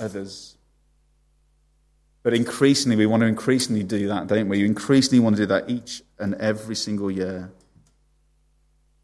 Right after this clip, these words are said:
And so he was, uh, to live as Christ meant that he was a servant to Jesus and to others. But secondly, we also see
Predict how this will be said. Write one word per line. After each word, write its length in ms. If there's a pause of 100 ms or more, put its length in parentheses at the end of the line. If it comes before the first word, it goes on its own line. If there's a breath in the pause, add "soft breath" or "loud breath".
(320)
And 100
so 340
he 200
was, 320 (460)
uh, 160
to 140
live 140
as 80
Christ 380
meant 240
that 140
he 140
was 280
a 100
servant 680 (440 soft breath)
to 80
Jesus 440
and 100
to 160
others. 300
But 180
secondly, 480
we 160
also 240
see 460